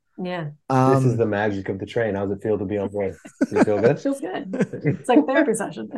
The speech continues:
Speaker 3: <laughs> Right. Yeah. Amateur therapist here.
Speaker 1: <laughs>
Speaker 3: But that's interesting, right?
Speaker 1: Yeah. No, it really is. I
Speaker 3: Because
Speaker 1: hadn't thought
Speaker 3: when
Speaker 1: of it that
Speaker 3: people
Speaker 1: way.
Speaker 3: are like, "Oh," like, I was playing with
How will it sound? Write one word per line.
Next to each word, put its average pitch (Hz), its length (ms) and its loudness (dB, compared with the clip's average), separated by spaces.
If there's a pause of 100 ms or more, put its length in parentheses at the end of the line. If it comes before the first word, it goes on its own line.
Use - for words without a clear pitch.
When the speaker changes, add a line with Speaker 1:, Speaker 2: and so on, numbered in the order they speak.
(120)
Speaker 3:
<laughs> - 640 0
Right. 165 320 2 (220)
Yeah. 117 200 -4 (280)
Amateur 139 480 4
therapist 135 480 4
here. - 300 4
Speaker 1:
<laughs> - 40 -20 (400)
Speaker 3:
But 180 120 6
that's 226 160 10
interesting, 320 340 8
right? 143 400 6 (640)
Speaker 1:
Yeah. 220 300 0 (120)
No, 220 220 -2
it 220 40 4
really 214 200 4
is. 220 60 6
I - 0 -
Speaker 3:
Because 214 180 6
Speaker 1:
hadn't 208 200 2
thought 220 100 8
Speaker 3:
when 208 60 10
Speaker 1:
of - 40 8
it - 40 10
that 262 40 10
Speaker 3:
people 311 180 8
Speaker 1:
way. 254 60 10
Speaker 3:
are 196 100 10
like, 165 280 6
"Oh," 160 220 8 (120)
like, 139 160 -2
I 156 100 4
was 147 120 2
playing 151 260 2
with 139 140 -2